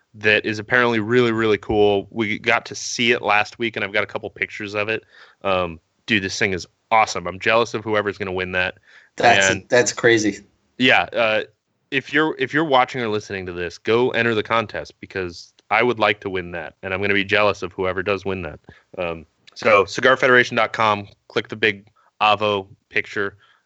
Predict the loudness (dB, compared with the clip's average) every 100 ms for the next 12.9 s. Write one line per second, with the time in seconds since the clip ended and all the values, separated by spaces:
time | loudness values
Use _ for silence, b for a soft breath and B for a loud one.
0 | -6 -2 -2 -2 -10 _ _ -10 -6 -2
1 | -2 -2 0 0 -2 -2 0 0 -4 -4
2 | -8 -12 _ _ _ -2 0 0 -4 -6
3 | -6 0 0 0 -2 -2 -2 -8 -12 -8
4 | -4 -4 -4 -8 -10 -6 -4 -4 -6 -14
5 | _ _ _ -2 2 2 2 4 4 2
6 | 0 -8 -4 -4 -6 -8 -8 -8 -4 -2
7 | -2 _ _ -20 -4 -4 -2 0 2 2
8 | 0 -2 2 2 2 2 2 0 -4 -4
9 | -4 -10 b _ _ 2 4 4 -2 -14
10 | _ _ 0 4 6 4 2 0 0 -2
11 | -2 -2 -2 -4 -6 -14 -10 -2 -2 -2
12 | -2 0 0 -4 -4 -4 -2 -6